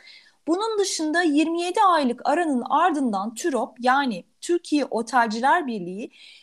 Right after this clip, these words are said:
geleneksel öğle yemeği düzenlemiş, ancak, e, ben bu habere biraz rötarlı vakıf olabildim.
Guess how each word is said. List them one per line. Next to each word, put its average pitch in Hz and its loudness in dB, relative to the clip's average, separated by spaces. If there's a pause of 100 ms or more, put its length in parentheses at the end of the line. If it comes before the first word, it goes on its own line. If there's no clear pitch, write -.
(100)
geleneksel 370 -2
öğle 320 -2
yemeği 254 -2
düzenlemiş, 247 -2 (120)
ancak, 330 -2
e, 220 -4
ben 302 2
bu 359 -2
habere 285 -2
biraz 277 2 (140)
rötarlı 233 -2
vakıf 185 -4
olabildim. 190 -6